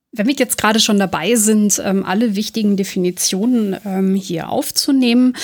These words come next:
dann, äh, gab's auch, ähm, noch einen Begriff, den wir jetzt hier einmal, ähm, abhaken müssen. Das ist nämlich die Pädosexualität.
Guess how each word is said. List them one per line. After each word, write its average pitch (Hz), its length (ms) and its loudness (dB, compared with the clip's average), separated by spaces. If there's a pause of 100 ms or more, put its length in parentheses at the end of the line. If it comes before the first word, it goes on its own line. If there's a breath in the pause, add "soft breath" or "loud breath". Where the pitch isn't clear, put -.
(180 loud breath)
dann, 202 300 2
äh, 180 180 -4
gab's - 400 -2
auch, - 480 -6
ähm, 185 380 -2
noch 208 320 2
einen 311 300 4
Begriff, 277 380 -2
den 247 260 2
wir 226 80 2
jetzt 220 220 -2
hier - 180 -2
einmal, 208 580 -2
ähm, 190 220 -2
abhaken 240 560 -2
müssen. 226 240 0
Das 202 140 0
ist - 160 -2
nämlich 196 280 0
die 196 140 0
Pädosexualität. 190 1600 -2